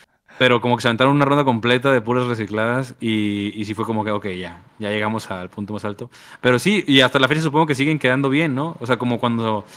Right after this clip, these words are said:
Para mí quedan bien cuando se las sacas en cara a, a, a tu rival, pues, justo como decías de, a-, ahorita, ¿no?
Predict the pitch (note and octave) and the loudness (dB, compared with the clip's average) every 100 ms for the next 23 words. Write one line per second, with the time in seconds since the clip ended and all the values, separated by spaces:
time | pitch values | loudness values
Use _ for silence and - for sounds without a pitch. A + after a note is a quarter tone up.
0 | - _ - C3 E3+ F#3 G#3+ G3+ G3+ A3 | -20 _ -2 2 4 4 4 4 2 0
1 | G3+ F3+ C#3 C3+ C#3+ D#3 C#3 G#2+ C3+ C#3+ | 0 0 0 0 0 -2 -4 -2 -4 -4
2 | - A2+ G#2+ G#2 G#2 G2+ G2+ G#2 G#2 G2+ | -4 -2 -2 -4 -4 -4 -4 -6 -6 -4
3 | G2+ G#2 F#2 G#2 F2+ - A2 B2 A#2+ G#2 | -2 -2 -4 -10 -8 -10 -8 -4 -4 -4
4 | A2 A2+ G#2 F#2+ E2+ G2 F#2+ G2+ G2+ G2 | -4 -4 -6 -10 -12 -12 -8 -8 -6 -6
5 | A#2 | -8